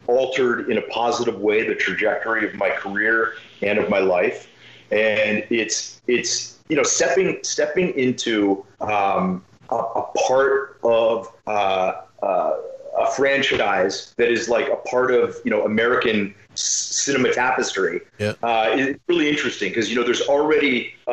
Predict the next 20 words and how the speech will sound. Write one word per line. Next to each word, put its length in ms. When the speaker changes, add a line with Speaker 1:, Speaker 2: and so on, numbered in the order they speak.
Speaker 1:
a 80
fan 360
base 240
for 300
it. 100
So 100
you're 280
coming 420
in 460
and, 580
you 80
know, 100
there's 200
already 340
lots 380
and 100
lots 220
of 100
people 440
that 280